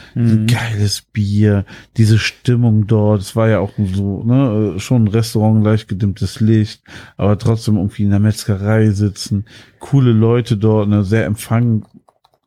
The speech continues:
Speaker 2: zu werden da, so, ne, ähm, natürlich waren die jetzt so ein bisschen auf uns eingestimmt, ne, aber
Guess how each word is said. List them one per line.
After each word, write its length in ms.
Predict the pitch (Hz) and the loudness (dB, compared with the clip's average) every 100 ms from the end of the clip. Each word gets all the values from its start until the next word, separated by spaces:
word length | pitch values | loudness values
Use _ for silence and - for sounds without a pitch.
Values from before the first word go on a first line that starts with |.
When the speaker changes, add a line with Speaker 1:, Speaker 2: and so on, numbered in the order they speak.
| _ _ - | _ _ -12
Speaker 2:
zu 180 | - 104 | -4 0
werden 320 | 113 110 107 | 2 2 2
da, 180 | 101 101 | 0 0
so, 140 | 98 | -2
ne, 540 | 101 113 123 107 101 104 | 0 0 2 0 -2 -2
ähm, 180 | 98 - - - _ _ | -4 -6 -16 -20 _ _
natürlich 560 | 113 - 131 113 - - | -4 0 0 0 -2 -2
waren 220 | 110 107 | 0 2
die 140 | 104 | 2
jetzt 180 | 107 104 | 2 0
so 80 | - | -2
ein 100 | 104 | -4
bisschen 200 | 92 110 | -2 -4
auf 120 | 92 | -2
uns 140 | 101 64 | -4 -2
eingestimmt, 640 | 104 120 117 - 123 117 | 0 0 -2 -2 -2 0
ne, 200 | 98 107 - | 0 0 0
aber 360 | 98 98 98 | 0 0 0